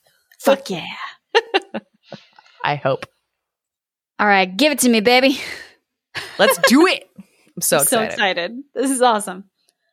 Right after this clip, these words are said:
Speaker 2: There is a tradition in the Nabeshima family of the Hizen daimyo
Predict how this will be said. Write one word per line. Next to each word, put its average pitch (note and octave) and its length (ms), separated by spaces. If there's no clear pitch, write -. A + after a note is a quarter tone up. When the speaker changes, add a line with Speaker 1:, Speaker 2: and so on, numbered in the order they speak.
Speaker 2:
There A#3 200
is D#4 100
a F4+ 80
tradition G3+ 520
in F3+ 200
the F3 80
Nabeshima G#3 680
family D3+ 600
of E3 180
the D#3+ 80
Hizen E3+ 580
daimyo D3 600